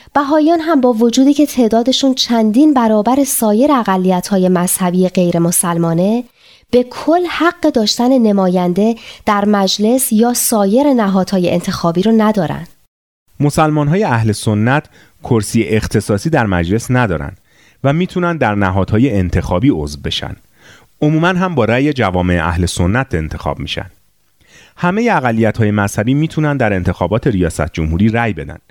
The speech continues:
Speaker 2: اما هیچ کدومشون حتی مسلمان‌های اهل سنت نمی‌تونن رئیس جمهور بشن.
Speaker 1: دیه مسلمان و غیر مسلمان طبق قانونی که اخیراً به تصویب رسیده برابر اعلام شده.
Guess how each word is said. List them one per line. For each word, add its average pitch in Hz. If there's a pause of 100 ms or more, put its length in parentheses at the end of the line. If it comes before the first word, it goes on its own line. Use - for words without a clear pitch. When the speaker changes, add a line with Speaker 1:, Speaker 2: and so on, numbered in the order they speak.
(360)
Speaker 2:
اما 92
هیچ 135
کدومشون 131 (340)
حتی 233
مسلمان‌های 113
اهل 95
سنت 92 (260)
نمی‌تونن 113
رئیس 71
جمهور 69
بشن. - (960)
Speaker 1:
دیه 240
مسلمان 220
و 226
غیر 202
مسلمان 190 (300)
طبق 262
قانونی 240
که 285
اخیراً 226
به 254
تصویب 196
رسیده 185
برابر 208
اعلام 160
شده. 165